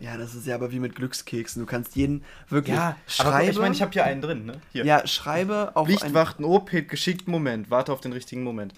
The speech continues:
Speaker 2: Und das hat mir in dem Moment wirklich geholfen, ne?
Speaker 1: Mhm.
Speaker 2: Das hat mein Triple R-Sign auch gesagt.
Speaker 1: Ja, nein, aber stell dir mal vor, also du schreibst auf einen Glückskeks, „Steige dem Berg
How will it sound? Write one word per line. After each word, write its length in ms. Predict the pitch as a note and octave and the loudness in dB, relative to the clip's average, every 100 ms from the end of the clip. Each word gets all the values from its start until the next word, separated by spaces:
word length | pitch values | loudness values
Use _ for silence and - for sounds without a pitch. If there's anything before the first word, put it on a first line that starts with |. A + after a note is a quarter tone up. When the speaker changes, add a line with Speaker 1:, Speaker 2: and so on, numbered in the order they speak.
| - - | -12 -2
Speaker 2:
Und 80 | C#3+ | 0
das 100 | F3+ | 2
hat 140 | G3 | 0
mir 180 | - D#3 | 0 -2
in 100 | D#3 | -2
dem 200 | D#3+ F3+ | 0 0
Moment 340 | F#3 E3 D3 | 2 0 0
wirklich 320 | C3+ E3+ F#3 - | -2 -4 -4 0
geholfen, 600 | E3 D3+ D3 - A2 G#2+ | 2 4 2 2 0 2
ne? 160 | G#2+ | 0
Speaker 1:
Mhm. 220 | G#2 G#2+ A2+ _ - | -2 -4 -8 _ -18
Speaker 2:
Das 200 | - - | -12 -8
hat 100 | - | -6
mein 120 | D#3+ | -6
Triple 240 | D3+ E3 D#3 | -6 -4 0
R-Sign 580 | C3+ C3+ C#3+ D#3+ D3 | 4 4 2 0 0
auch 200 | C#3 D#3+ | 0 -2
gesagt. 240 | - C#3+ E3+ | -4 -2 0
Speaker 1:
Ja, 100 | E3 | 0
nein, 240 | D#3+ G3+ E3+ | -2 -4 -4
aber 240 | - D3+ C#3+ C#2 | -2 -2 -2 -6
stell 240 | - E3+ | -4 -4
dir 80 | G3+ | 0
mal 120 | G#3 | -2
vor, 380 | G3 - A#2 A2 - - - | -2 -4 -4 -6 -10 -16 -2
also 280 | C#3+ C#3+ D#3 | 2 2 2
du 120 | D3+ | -2
schreibst 320 | C#3+ D#3+ E3+ | -2 0 0
auf 140 | C3 - | -4 -4
einen 160 | C#3+ | -2
Glückskeks, 800 | C#3 E3+ - - G3+ G#3+ - - - _ _ _ - | -2 -4 -6 -8 -8 -8 -10 -18 -20 _ _ _ -14
„Steige 640 | - - C#3+ D3+ F#3 G#3+ | -10 -2 0 2 0 -2
dem 300 | D#3 D3 B2+ | 0 0 0
Berg 500 | C3 C#3 E3 A3 - | -2 0 0 -2 -8